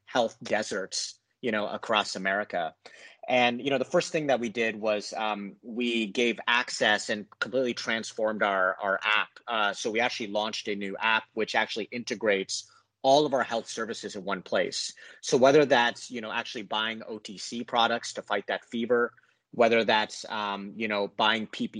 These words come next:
E products like masks, we were actually one of the first retailers in the country to have masks and P P E products on our shelves. So we really rushed through that.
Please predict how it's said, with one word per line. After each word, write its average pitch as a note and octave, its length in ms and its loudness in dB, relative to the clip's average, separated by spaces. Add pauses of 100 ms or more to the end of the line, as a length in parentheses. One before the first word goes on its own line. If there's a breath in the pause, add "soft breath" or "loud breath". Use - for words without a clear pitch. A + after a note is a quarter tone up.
(160)
E A#2+ 60 0
products A2 420 2
like G2 160 2
masks, G#2 540 0
we A2+ 100 0
were A#2 80 4
actually A2 440 0
one G2+ 120 -4
of G2 60 -6
the F#2+ 80 -6
first - 400 -2
retailers G#2 560 -2
in F#2+ 80 -8
the F2+ 40 -6
country G#2 640 -2 (220)
to A#2+ 80 -2
have G2+ 240 0
masks G#2+ 520 0
and F#2+ 140 -10
P G#2 120 -8
P G2+ 200 -4
E A2 40 -4
products G#2 400 2
on F#2+ 100 0
our F2+ 60 -2
shelves. A2 460 2
So G#2+ 160 0
we F#2+ 260 -2 (260 soft breath)
really A#2 320 6
rushed G#2 320 2
through G2 140 -4
that. G#2+ 340 2